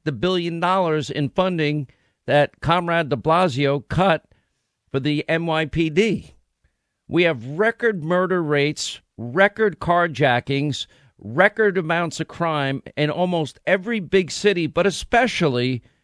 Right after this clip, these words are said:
the cities that have defunded, dismantled, and put these idiots, idiotic no-bail laws that Joe Biden supports in place.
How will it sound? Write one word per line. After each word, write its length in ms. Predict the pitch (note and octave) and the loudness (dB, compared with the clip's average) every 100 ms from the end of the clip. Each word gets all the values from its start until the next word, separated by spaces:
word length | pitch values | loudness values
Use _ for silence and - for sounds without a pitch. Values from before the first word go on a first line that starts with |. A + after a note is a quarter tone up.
| _ _ _ - | _ _ _ -4
the 140 | E3 | -4
cities 460 | - G3+ F#3 E3 - | 2 2 2 -2 -2
that 180 | D#3 | -2
have 220 | D#3 D3+ A2+ | 0 -2 -2
defunded, 840 | F3 A3 - F3+ E3+ E3 D#3+ A#2+ | -4 -4 -2 -2 -2 -2 -4 -2
dismantled, 760 | G3+ - F3 D#3+ D#3 D#3+ D#3 | -4 -2 -4 -4 -2 -2 -2
and 160 | C#3+ C3+ | -2 -4
put 260 | E3+ D3+ - | -4 -6 -4
these 280 | D3+ A2 A2+ | -4 -4 -8
idiots, 520 | - F3 E3+ D3 - - _ | -2 0 0 -2 -6 -18 _
idiotic 580 | F3+ A#3 F#3+ D#3 D#3+ A2 | -2 0 0 0 0 -6
no-bail 680 | B2+ D#3 G3 D#3 E3+ E3 D#3 | -4 -2 -2 0 0 2 0
laws 280 | D3 D3+ | 0 -2
that 100 | C#3+ | -4
Joe 220 | D#3 G3+ F3 | -2 -2 0
Biden 380 | D#3 G3 F#3 | 0 0 0
supports 680 | C#3+ B2 A#2 A2 A#2 - - - _ _ _ _ - | -2 -2 0 0 0 -4 -10 -14 _ _ _ _ -6
in 160 | G3+ | -4
place. 640 | F3+ A#3+ C4+ E3 - - | -2 0 2 2 0 -8